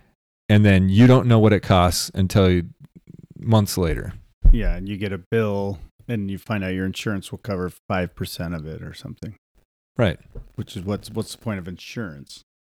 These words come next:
Speaker 2: It doesn't <laughs> cover the, it's not, yeah,
Speaker 1: Right.
Speaker 2: do, do what it's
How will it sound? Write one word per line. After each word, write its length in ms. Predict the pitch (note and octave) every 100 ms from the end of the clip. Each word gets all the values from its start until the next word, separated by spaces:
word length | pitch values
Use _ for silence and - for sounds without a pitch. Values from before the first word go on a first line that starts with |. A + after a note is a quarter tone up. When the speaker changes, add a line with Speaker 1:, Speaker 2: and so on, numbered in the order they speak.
| -
Speaker 2:
It 80 | F#2+
doesn't 280 | A2 G2 -
<laughs> 20 |
cover 400 | - G#2 C3+ F#2+
the, 160 | - - _ - - _ _ _ _ _ -
it's 100 | -
not, 140 | B2 -
yeah, 140 | D#3+ G#2+ _
Speaker 1:
Right. 440 | E3 D3 G#2 F#2 A2
Speaker 2:
do, 180 | A#2+ G2
do 200 | G2+ A2
what 180 | G#2
it's 160 | F2